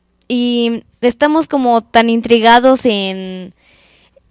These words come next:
en, en la internet, en juegos o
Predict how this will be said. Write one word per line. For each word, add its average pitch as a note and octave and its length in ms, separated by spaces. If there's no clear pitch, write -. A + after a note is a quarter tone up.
en, A3+ 440
en A3+ 160
la A3+ 80
internet, A3 720
en G#3 260
juegos A3 640
o F3 640